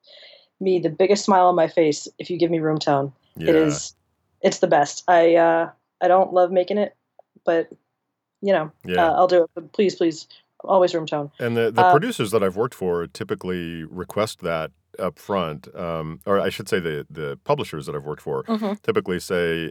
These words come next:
Speaker 2: at, either at the beginning or the end, uh, up to you, "Give me thirty
Speaker 1: Yeah.
Speaker 2: seconds of room tone,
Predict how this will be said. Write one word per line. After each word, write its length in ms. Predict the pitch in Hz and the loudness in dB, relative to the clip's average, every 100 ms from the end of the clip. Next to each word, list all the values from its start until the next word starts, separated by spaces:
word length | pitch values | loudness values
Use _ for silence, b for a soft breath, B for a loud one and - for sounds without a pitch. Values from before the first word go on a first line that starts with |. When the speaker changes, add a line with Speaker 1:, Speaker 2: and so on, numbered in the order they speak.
| - | -6
Speaker 2:
at, 180 | 85 78 | -8 -8
either 280 | 98 92 92 | -8 -6 -4
at 100 | 90 | -4
the 60 | 87 | -6
beginning 340 | 85 107 139 | -6 -4 -4
or 60 | 127 | -4
the 120 | 101 | -2
end, 480 | 104 85 71 78 76 - | -2 -2 -4 -8 -10 -10
uh, 220 | 80 78 | -6 -6
up 120 | 95 - | -6 -8
to 80 | |
you, 340 | 104 95 80 73 b b b | -6 -2 -2 -6 b b b
"Give 100 | 107 | -8
me 60 | 113 | -6
thirty 200 | 120 110 | -4 -4
Speaker 1:
Yeah. 40 | |
Speaker 2:
seconds 280 | 117 104 87 | -2 -2 -2
of 60 | 87 | -4
room 180 | 98 | -4
tone, 420 | 92 78 73 73 | -4 -6 -6 -6